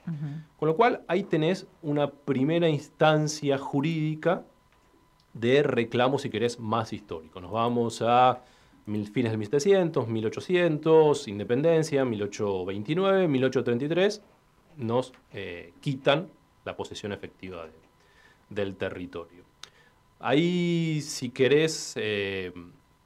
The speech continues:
Speaker 2: los reclamos que hace nuestro Estado vienen a posteriori de esta,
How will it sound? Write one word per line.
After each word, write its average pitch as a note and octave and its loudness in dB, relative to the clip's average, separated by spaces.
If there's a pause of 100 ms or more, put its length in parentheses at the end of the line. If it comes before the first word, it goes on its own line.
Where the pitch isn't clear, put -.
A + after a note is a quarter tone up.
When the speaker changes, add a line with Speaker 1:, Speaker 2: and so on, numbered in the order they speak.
(120)
Speaker 2:
los A#2 0
reclamos D3 4
que B2+ 4
hace B2+ 4
nuestro A#2+ 0
Estado C#3 4
vienen C3 -2
a A2 -2
posteriori C3+ 0
de G#2+ 0
esta, G2+ -6